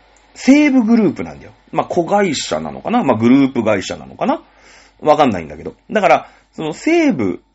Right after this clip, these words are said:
西武ライオンズ友の会みたいなね。うん。なんかこう、募集をしてて。私野球大好きだったから、その西武ライオンズ友の会に入ってたから、その西武球場、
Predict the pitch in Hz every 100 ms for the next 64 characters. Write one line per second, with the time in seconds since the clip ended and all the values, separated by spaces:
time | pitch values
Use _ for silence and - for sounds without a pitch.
0 | _ - 240 294 285 277 269 254 151 95
1 | 90 85 - 202 151 92 - 85 - -
2 | 80 76 78 254 349 _ _ _ _ _
3 | _ 147 131 92 - - 127 - - 87
4 | 80 - - - - - 101 117 127 170
5 | 160 143 - 95 - _ _ _ 147 190
6 | 139 127 - 175 170 - - - - -
7 | - - _ _ _ _ _ - 101 202
8 | 220 202 214 196 113 87 160 156 92 85
9 | - 95 78 110 85 - - - 85 -
10 | _ _ _ _ 104 104 214 240 247 214
11 | 233 - _ _ _ - 214 123 87 90